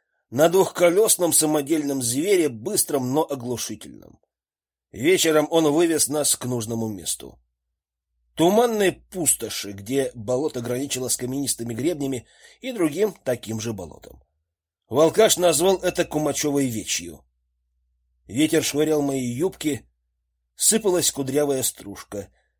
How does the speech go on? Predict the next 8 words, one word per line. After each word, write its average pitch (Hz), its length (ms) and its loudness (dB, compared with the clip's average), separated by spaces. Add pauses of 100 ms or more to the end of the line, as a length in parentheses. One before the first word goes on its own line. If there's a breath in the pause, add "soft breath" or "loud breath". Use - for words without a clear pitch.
(140)
Где-то 151 400 -2
над 160 300 2
нами 170 460 2 (120)
проплывала 170 720 4
примёрзшая 143 840 0
к - 60 -4
сфере 123 400 -2
пилорама. 85 760 -8